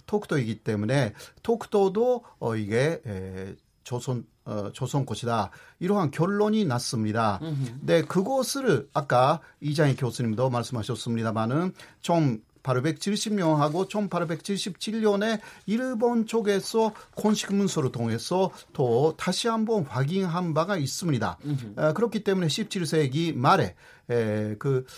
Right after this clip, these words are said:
Speaker 1: 어, 독도, 어, 문제는, 어, 그 조일간에서 당시는요,
Speaker 2: 음흠.
Speaker 1: 어, 일-, 일단락 되었고요. 일본은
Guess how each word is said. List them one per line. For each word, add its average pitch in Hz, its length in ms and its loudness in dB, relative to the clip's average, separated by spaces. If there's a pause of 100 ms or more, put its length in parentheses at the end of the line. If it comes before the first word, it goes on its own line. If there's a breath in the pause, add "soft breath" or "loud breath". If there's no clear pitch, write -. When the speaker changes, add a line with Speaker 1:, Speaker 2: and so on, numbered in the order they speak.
(160 loud breath)
Speaker 1:
어, 113 260 -4
독도, 139 500 0
어, 117 480 0
문제는, 127 680 0 (220 loud breath)
어, 110 680 -8
그 143 400 -4
조일간에서 165 880 0
당시는요, 113 760 -2 (220 loud breath)
Speaker 2:
음흠. 143 120 -4
Speaker 1:
어, 117 180 0
일-, 156 300 -2
일단락 160 720 0
되었고요. 120 680 0 (300 soft breath)
일본은 196 720 0